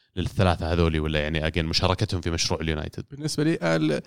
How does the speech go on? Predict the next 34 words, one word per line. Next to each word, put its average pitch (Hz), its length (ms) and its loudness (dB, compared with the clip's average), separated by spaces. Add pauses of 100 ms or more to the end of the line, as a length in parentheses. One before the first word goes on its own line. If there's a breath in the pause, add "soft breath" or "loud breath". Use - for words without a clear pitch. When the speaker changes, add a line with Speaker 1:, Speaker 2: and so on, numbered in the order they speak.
(280 soft breath)
Speaker 2:
يعني 185 260 4
أولي 220 220 10
كان 190 480 6
قاعد 156 140 4
يحاول 151 340 8
يبني 139 200 6
مشروع، 131 340 0
تكلمت 143 420 0
عن 127 100 0
هذا 127 200 0
الس-، - 160 -12
الموضوع 131 480 -2
كثير. - 320 -2 (500 soft breath)
آم، 160 460 4
وفي 160 400 -2
وجهة 196 320 8
نظري 180 300 8
و-، - 360 4 (280)
يعني 147 420 4 (360)
قدوم 170 320 8
رونالدو 175 540 8
هو 160 140 8
اللي 160 200 6
شوي 160 380 6
عكر 143 320 2
صف - 280 4
الفريق، 143 420 4 (360)
و-، 156 400 -2 (520)
وطبعًا 156 640 4
ذكرتها 147 460 6
وزعلوا 139 540 6
ناس 143 180 6
كثير 143 300 2
قبل. 139 300 0